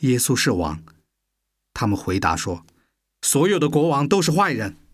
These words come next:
都是挟制人的暴君，所以耶稣也一定是个独裁者。”当我告诉他们主以葡萄园的工人做比喻时，他们说：“这些工人应该反对原主。”因为葡萄园属于集体农场。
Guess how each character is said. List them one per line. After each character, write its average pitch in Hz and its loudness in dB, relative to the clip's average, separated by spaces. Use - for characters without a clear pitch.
都 190 2
是 165 2
挟 147 2
制 170 0
人 135 0
的 139 0
暴 151 2
君， 143 0
所 147 2
以 151 0
耶 165 2
稣 170 0
也 127 2
一 123 2
定 180 2
是 165 0
个 135 0
独 123 2
裁 - 0
者。” 127 -2
当 107 0
我 87 -2
告 113 0
诉 98 -4
他 98 0
们 82 -4
主 113 2
以 92 -2
葡 - 2
萄 117 0
园 101 0
的 101 0
工 143 2
人 98 0
做 143 0
比 98 -4
喻 104 0
时， 87 -4
他 110 0
们 92 -2
说 92 -4
：“这 180 2
些 170 2
工 190 2
人 151 2
应 185 2
该 190 2
反 139 0
对 160 2
原 131 2
主。” 156 -2
因 185 2
为 180 2
葡 156 -2
萄 147 0
园 127 0
属 139 0
于 156 2
集 160 0
体 160 0
农 131 0
场。 113 -4